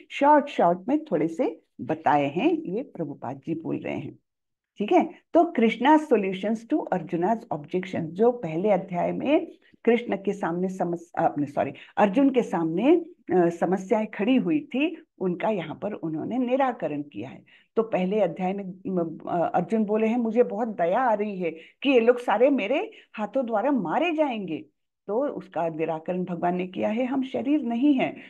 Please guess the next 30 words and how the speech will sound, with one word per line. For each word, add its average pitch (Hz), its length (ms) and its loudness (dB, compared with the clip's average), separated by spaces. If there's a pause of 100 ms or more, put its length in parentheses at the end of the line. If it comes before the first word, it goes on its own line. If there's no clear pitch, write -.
(160)
तुम 311 160 4
केवल 302 320 4
उनको, 277 540 0 (800)
उनके 220 240 2
शरीर 302 380 2
को 302 180 2
मार 190 240 -2
सकते - 360 -12
हो, 220 120 -6
उनकी 233 260 -8
आत्मा 170 400 -6
को 165 140 -8
नहीं, 147 300 -2 (240)
और 185 140 0
वास्तविक 180 520 -4
हमारा 160 240 -2
अस्तित्व 180 640 -2
आत्मा 175 440 0
से 147 180 -8
है।" 135 220 -6 (260)
इस 220 120 2
प्रकार 160 400 -2
से 220 160 0
उनको 254 440 0 (240)
समझाया 151 460 0
है। 143 160 -10 (480)
फिर 330 160 6
क्या 311 220 6
बोला 277 260 4
है? 262 260 -2